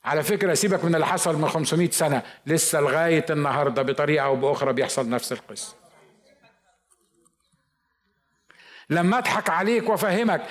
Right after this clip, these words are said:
إن الواد ده لو ما اتعمدش هيروح جهنم، وإحنا اتكلمنا في الموضوع ده م-، م-، م-، بك-، من كتير،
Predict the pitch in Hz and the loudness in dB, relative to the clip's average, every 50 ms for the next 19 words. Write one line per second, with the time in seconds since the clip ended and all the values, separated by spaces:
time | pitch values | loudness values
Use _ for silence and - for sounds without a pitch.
0 | - - - - - 175 180 185 180 180 175 180 196 226 254 220 190 233 240 233 | -12 -14 -14 -4 -2 2 2 4 4 4 4 4 4 2 2 0 0 0 0 2
1 | 226 220 220 214 202 - 170 180 196 202 208 233 262 240 - - 233 214 214 214 | 2 2 2 0 0 0 -2 0 2 2 2 2 2 0 0 -2 0 0 2 2
2 | 220 233 220 185 208 202 196 190 196 190 185 160 131 107 - - - - 139 135 | 4 4 4 2 2 2 2 2 2 2 0 0 -2 -2 -8 -12 -10 -6 -6 -4
3 | - - 156 151 - 170 175 190 190 185 165 - 160 160 160 156 160 160 185 180 | -2 -2 -2 0 2 2 2 4 4 2 2 2 2 0 2 2 2 4 4 2
4 | 160 160 165 160 135 - - - - - - - - - 165 160 170 165 160 147 | 2 2 0 0 0 -4 -10 -16 -20 -20 -20 -20 -18 -6 -4 -2 -2 0 0 -2
5 | 151 131 - 147 143 143 131 143 131 131 131 139 123 135 139 147 135 123 - 143 | -2 -2 -4 -4 -4 -4 -4 -6 -8 -2 -2 -2 -2 -2 -2 0 0 0 0 0
6 | 123 - 151 139 113 - - | -2 0 0 0 0 -2 -4